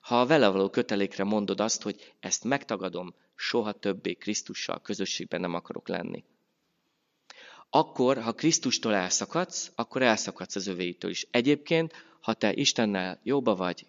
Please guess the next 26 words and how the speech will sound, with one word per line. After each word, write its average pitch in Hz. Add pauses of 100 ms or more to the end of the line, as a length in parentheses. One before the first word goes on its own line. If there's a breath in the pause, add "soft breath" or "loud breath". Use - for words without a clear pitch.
Krisztus 131
a 95
megváltód, 98
és -
az -
ő 147
útján 110
jársz, 90 (360 loud breath)
akkor 127
bizony, 123
testvéreim, 101
az -
útitársak 101
is -
ott -
vannak 90
velünk. 90 (1000 loud breath)
Azáltal, 135
hogy 113
Filemon 123
Krisztus 151
követője 110
lett, 127
Pál 113
apostolnak 107
is -